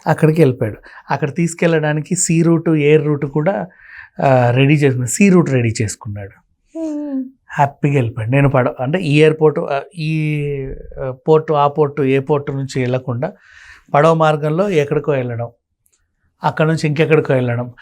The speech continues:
Speaker 1: మార్గ మధ్యలో ఆ క్రూజ్ షిప్‌ని ఎక్కే ప్రయత్నం. అలా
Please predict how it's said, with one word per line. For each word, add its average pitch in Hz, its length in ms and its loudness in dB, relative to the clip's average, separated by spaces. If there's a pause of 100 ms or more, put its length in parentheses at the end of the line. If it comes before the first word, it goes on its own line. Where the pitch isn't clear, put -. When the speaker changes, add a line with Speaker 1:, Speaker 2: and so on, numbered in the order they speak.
(300)
Speaker 1:
మార్గ 160 360 4
మధ్యలో 160 540 -2
ఆ 127 460 -2 (120)
క్రూజ్ 160 220 -2
షిప్‌ని 151 420 -6
ఎక్కే 131 240 -6
ప్రయత్నం. 120 440 -8 (1500)
అలా 175 380 4